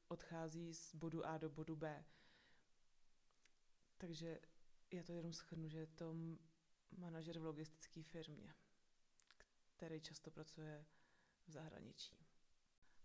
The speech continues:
Eh, takže to bylo tvojí práci. Co se týče jeho zezře-, vzezření, tak Ondřej není zrzavej. Naopak, je to m-, podle mě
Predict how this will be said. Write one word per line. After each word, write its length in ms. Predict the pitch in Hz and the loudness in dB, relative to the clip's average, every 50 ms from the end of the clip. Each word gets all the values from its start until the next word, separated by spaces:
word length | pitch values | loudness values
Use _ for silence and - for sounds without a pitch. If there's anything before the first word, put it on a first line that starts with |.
| - - | -6 -4
Eh, 680 | 170 170 160 156 156 156 156 156 156 156 156 156 151 156 - - - - - - - | -4 -2 -2 -2 -2 -2 -4 -4 -4 -4 -6 -8 -8 -10 -14 -20 -20 -20 -20 -14 -10
takže 180 | - 170 160 - | -10 -10 -8 -8
to 80 | - | -6
bylo 160 | 160 165 165 | -4 -4 -4
tvojí 240 | 165 - 175 175 170 | -2 -2 -2 -2 -2
práci. 840 | 165 - 175 160 156 151 147 - - - 160 151 151 156 170 180 196 - - - - - - - - - - - - - - - - - - - - - - | 0 0 0 0 0 -2 -4 -4 -4 -2 -2 -2 -2 -2 -4 -4 -6 -8 -12 -16 -16 -16 -16 -16 -16 -16 -16 -18 -20 -20 -18 -18 -18 -18 -18 -16 -16 -12 -8
Co 160 | - - - 175 | -8 -6 -4 -4
se 140 | - - | -4 -6
týče 720 | 175 - - 165 - - - 185 180 175 175 175 175 175 170 - - - - - - - - - - - - - - - - - - | -6 -8 -8 -4 0 0 2 2 4 2 2 2 0 -2 -4 -6 -8 -12 -18 -20 -20 -20 -20 -20 -20 -20 -20 -20 -20 -20 -12 -4 0
jeho 260 | 175 160 165 175 170 | 2 2 2 2 2
zezře-, 440 | 160 165 170 160 160 170 165 151 - - - - | 2 0 0 0 0 0 0 -2 -2 -4 -6 -8
vzezření, 840 | 151 151 151 175 175 165 170 175 175 190 180 170 156 147 147 - - - - | -4 2 4 4 4 6 4 4 6 6 6 6 6 4 2 0 -2 -4 -6
tak 180 | - 175 165 - - - - - | -6 -6 -6 -8 -8 -12 -10 -6
Ondřej 320 | - 165 160 160 165 165 | -4 -4 -2 -2 -2 0
není 460 | 165 165 165 160 160 160 156 151 147 151 - - - - - - - - _ - - | 2 2 2 2 2 2 2 0 -2 -6 -10 -16 -20 -20 -20 -20 -20 -20 _ -6 -2
zrzavej. 640 | 156 160 143 151 151 147 156 170 - 180 196 208 202 - - - - - - - - - - - - - - - - - - - - - | -2 0 0 -2 -4 -2 -4 -2 -2 -2 -2 -2 -4 -8 -16 -20 -20 -20 -18 -18 -18 -20 -20 -20 -20 -20 -20 -18 -16 -14 -12 -12 -8 -4
Naopak, 440 | - - - 165 160 - - - - | -2 -2 -2 -2 -2 -4 -4 -4 -4
je 60 | - | -4
to 80 | - - - - - | -4 -4 -6 -4 -6
m-, 80 | - - - - - - - - - - - | -8 -8 -8 -14 -18 -18 -14 -10 -8 -6 -2
podle 160 | - 160 156 | 0 0 0
mě 280 | 156 160 156 - - | 0 0 -2 -2 -4